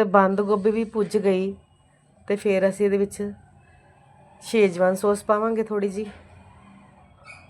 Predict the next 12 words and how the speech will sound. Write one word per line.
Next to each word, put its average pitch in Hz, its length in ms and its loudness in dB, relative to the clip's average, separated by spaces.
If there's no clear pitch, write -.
ਥੋੜ੍ਹੀ 214 200 4
ਜਿਹੀ 214 100 0
ਸੋਇਆ 185 320 2
ਸੌਸ, 208 340 -2
ਥੋੜ੍ਹੀ 208 240 2
ਜਿਹੀ 208 360 -4
ਹਰੀ 185 400 -2
ਚਟਨੀ 208 380 -4
ਪਾਵਾਂਗੇ, 208 360 -2
ਹਰੀ 202 200 -2
ਸੌਸ 185 300 -2
ਪਾਵਾਂਗੇ। 202 600 -6